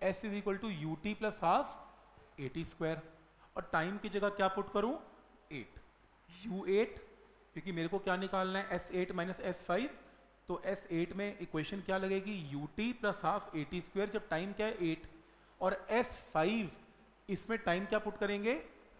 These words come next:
फ़ाइव। इन दोनों को minus करके answer आएगा, provided मुझे यू और ए पता हो,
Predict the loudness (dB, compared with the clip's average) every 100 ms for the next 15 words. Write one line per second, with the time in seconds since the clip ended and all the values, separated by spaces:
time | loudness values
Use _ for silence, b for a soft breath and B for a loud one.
0 | -14 -12 -12 -20 -20 -8 -4 0 4 4
1 | 2 0 0 -2 -2 -2 -4 -2 0 0
2 | -2 0 0 0 -2 -4 -2 0 2 2
3 | 2 0 -4 B B -12 -10 -6 -4 -4
4 | -4 -6 -4 2 2 2 0 0 0 -2
5 | -4 -2 0